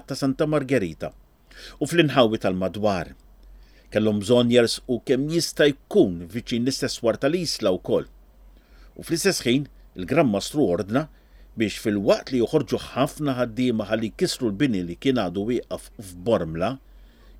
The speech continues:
kellhom jieħdu lura lejn il-Birgu dak kollu li seta' jkun ta' użu għad-difiża tal-Birgu, kif ukoll tal-Isla. Fl-istess waqt,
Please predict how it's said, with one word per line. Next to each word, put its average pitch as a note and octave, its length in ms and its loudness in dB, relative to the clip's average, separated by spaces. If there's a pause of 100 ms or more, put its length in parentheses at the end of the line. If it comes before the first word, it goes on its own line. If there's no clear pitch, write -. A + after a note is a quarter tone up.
(140)
kellhom E3+ 320 8
jieħdu D#3+ 320 6
lura G2 360 4
lejn F#2+ 280 0
il-Birgu G#2+ 560 -2
dak - 200 -8 (200)
kollu G3+ 460 6 (140)
li G#2+ 80 -6
seta' C3 320 -2
jkun C3+ 320 -2
ta' F2+ 120 -4
użu A2+ 420 -4 (340)
għad-difiża G2 560 -4
tal-Birgu, E2 520 -10 (440)
kif C3 200 -4
ukoll F2 240 -10
tal-Isla. E2 480 -12 (960)
Fl-istess D3+ 400 2
waqt, - 360 4